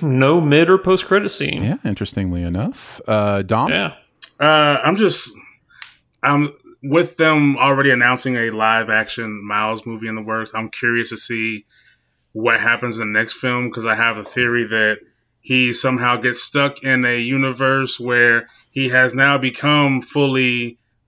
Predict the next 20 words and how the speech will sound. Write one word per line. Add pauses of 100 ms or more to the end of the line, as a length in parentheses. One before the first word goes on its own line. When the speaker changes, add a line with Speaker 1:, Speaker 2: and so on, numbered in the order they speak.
Speaker 3:
human,
Speaker 2:
Mm.
Speaker 3:
uh,
in
our
form,
and (300)
that's
where
we
get
this (320)
live-action, (500)
uh,
movie
and
jumps
off
from
there.